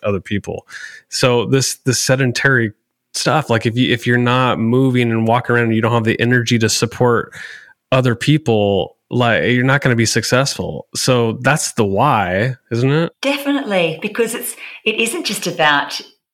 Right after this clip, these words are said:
Speaker 2: you. It's also about, I know when I have a bit of a sedentary day, I find I'm so much crankier with my kids at, at night time. I feel like I do,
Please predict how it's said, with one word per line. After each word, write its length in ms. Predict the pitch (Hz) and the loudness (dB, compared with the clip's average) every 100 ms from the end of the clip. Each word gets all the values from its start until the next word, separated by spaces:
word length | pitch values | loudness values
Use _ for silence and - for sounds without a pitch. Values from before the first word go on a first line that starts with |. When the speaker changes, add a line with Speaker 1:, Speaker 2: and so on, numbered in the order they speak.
| - | -20
Speaker 2:
you. 520 | - 139 139 135 220 | -12 -6 -2 -2 0
It's 300 | 214 185 - | -2 -2 -2
also 340 | 165 - 185 | -4 -2 -4
about, 640 | 175 175 156 160 160 - - - - | -2 0 2 2 0 -2 -10 -14 -4
I 160 | 185 220 | -2 0
know 240 | 214 208 | 0 -2
when 160 | 175 156 | -2 0
I 160 | 151 | 0
have 380 | 160 156 156 156 | 0 0 0 -2
a 40 | 156 | -4
bit 140 | 151 | -2
of 80 | 156 | -2
a 60 | |
sedentary 500 | 160 - 151 156 - | -2 0 -2 -2 -4
day, 240 | 147 143 135 | 0 0 2
I 200 | 151 185 | 0 0
find 320 | - 190 165 | -2 -2 0
I'm 180 | 147 143 | 0 -2
so 300 | - 156 151 | -4 -2 -2
much 180 | - - | -2 -4
crankier 540 | - 135 139 127 143 - - - - _ | -4 -4 -2 -4 -4 -10 -16 -18 -20 _
with 140 | 156 156 | -10 -2
my 140 | 139 | -2
kids 480 | 135 - 127 - - - | -2 -4 -6 -8 -6 -2
at, 100 | 160 - | -2 0
at 180 | 160 165 | -2 0
night 300 | 156 147 - | 0 0 -2
time. 440 | - 147 147 143 - - | -4 -2 0 -2 -8 -6
I 80 | 208 | -4
feel 300 | - 269 294 | -4 -2 0
like 160 | 294 | 2
I 80 | 262 | 0
do, 140 | 233 | 0